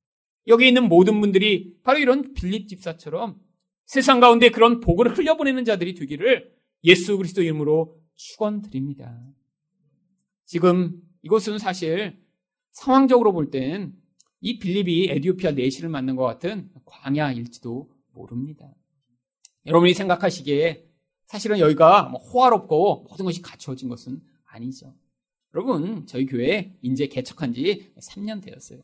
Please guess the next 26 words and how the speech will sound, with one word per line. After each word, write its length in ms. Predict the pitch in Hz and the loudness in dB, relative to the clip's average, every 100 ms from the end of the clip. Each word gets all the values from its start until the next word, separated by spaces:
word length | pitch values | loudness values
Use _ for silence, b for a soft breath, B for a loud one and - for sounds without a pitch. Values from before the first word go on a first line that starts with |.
| _ _ - | _ _ -10
삼 200 | - 269 | 0 2
년 160 | 320 | 4
만에 540 | 277 175 156 240 190 b b b | 4 4 4 2 0 b b b
이 200 | 113 120 | -6 -6
지금 220 | 120 139 | -2 -2
드럼 480 | 139 170 170 202 196 B | 4 8 8 6 0 B
이제 140 | 127 139 | -14 -14
갖춘 320 | - - 208 | -12 -6 -2
거고요. 480 | 143 127 185 202 - b b b | 0 0 0 -2 -6 b b b
이제 160 | 226 302 269 | 0 0 0
그래서 160 | 269 | -4
조금 240 | - - - | -2 -4 0
조금씩 460 | - 277 277 - - | 0 0 -4 -12 -14
이제 200 | 170 196 | -2 -2
모양을 380 | 139 175 233 226 | 6 6 6 2
갖추고 380 | - - - | -10 -14 -4
있습니다. 500 | 175 - 160 196 240 _ _ _ _ _ _ - _ | -4 -4 -12 -12 -16 _ _ _ _ _ _ -20 _
여러분, 280 | 147 240 220 | -2 0 0
하지만 480 | 196 - 269 165 160 | -4 -4 -4 -2 -4
이런 320 | 127 127 170 | -6 -6 -6
외형적인 540 | 120 123 160 185 180 196 | -4 -4 -4 -6 -10 -12
것보다 360 | - - 131 | -16 -18 -18
더 140 | - 139 | -16 -20
중요한 400 | - 123 123 120 | -12 -6 -4 -4
것이 300 | 113 - 143 | -6 -14 -20
무엇이죠? 600 | - 123 - - 135 156 | -14 -16 -16 -20 -20 -20